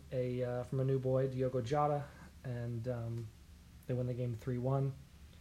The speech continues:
So, and I had, I had a unit on them to win it. Um, so I won some money there. Um, overall, I went five and seven. I had a couple, couple over picks. Five and seven. I was down two point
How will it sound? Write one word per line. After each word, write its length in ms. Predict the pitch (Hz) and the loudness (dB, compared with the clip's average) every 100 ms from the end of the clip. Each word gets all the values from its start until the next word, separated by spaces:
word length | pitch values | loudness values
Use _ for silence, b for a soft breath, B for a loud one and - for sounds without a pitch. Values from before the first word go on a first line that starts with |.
| B - | B -16
So, 420 | - 127 120 120 135 | -10 -4 -2 -2 -2
and 80 | |
I 60 | 131 | -2
had, 200 | 131 117 147 | -2 -4 -2
I 60 | |
had 100 | 151 | -2
a 40 | 123 | 0
unit 260 | 117 110 | 0 0
on 120 | 113 110 | 0 0
them 180 | 110 | 0
to 80 | 107 | -2
win 200 | 110 110 | -2 -2
it. 120 | 110 - - - 120 | -4 -6 -16 -12 -8
Um, 400 | 113 113 107 110 - - - - - - - - - | -6 -4 -4 -6 -10 -18 -20 -20 -20 -20 -20 -20 -18
so 180 | - 120 | -10 -6
I 60 | 113 | -4
won 200 | 117 117 | -4 -4
some 140 | 123 | -2
money 160 | 110 107 | -2 0
there. 360 | 117 127 123 - B B B B B B B - | 2 2 2 -4 B B B B B B B -8
Um, 440 | 131 117 120 120 131 | -4 -2 -2 -4 4
overall, 540 | 170 160 160 160 160 147 | 6 6 6 8 8 6
I 60 | |
went 220 | 135 131 131 | 4 0 -2
five 540 | - - 135 147 139 | -6 0 2 4 4
and 160 | 131 120 | 2 0
seven. 560 | - - 135 147 160 | -2 0 2 4 2
I 40 | 131 | 2
had 80 | |
a 60 | 117 | -2
couple, 520 | 113 131 135 123 131 | -2 0 2 2 0
couple 240 | - 151 143 | -2 -2 0
over 380 | 131 131 131 131 | 2 4 2 0
picks. 460 | 139 131 - - - B B B B - - | -4 -4 -8 -16 -16 B B B B -14 0
Five 200 | 139 131 | 2 4
and 120 | 131 | 2
seven. 540 | - 131 127 131 127 127 | 2 2 4 4 2 2
I 60 | |
was 140 | 123 113 | 0 -2
down 640 | 131 123 123 123 123 117 | 0 0 0 0 -2 -4
two 440 | - 143 147 143 139 | -2 0 2 2 0
point 280 | - 139 | 0 0